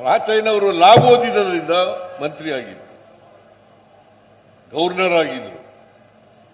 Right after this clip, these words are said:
ಈಗ ಇವರು ಮರುಸ್ವಾಮಿ ಅವರು ಓದಿರೋದ್ರಿಂದ ಐ ಪಿ ಎಸ್ ಆಫೀಸರ್ ಆಗಿದ್ರು.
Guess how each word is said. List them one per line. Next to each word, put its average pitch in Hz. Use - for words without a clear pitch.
ಈಗ 175
ಇವರು 185
ಮರುಸ್ವಾಮಿ 202
ಅವರು 190
ಓದಿರೋದ್ರಿಂದ 196
ಐ 165
ಪಿ 185
ಎಸ್ 175
ಆಫೀಸರ್ 147
ಆಗಿದ್ರು. 101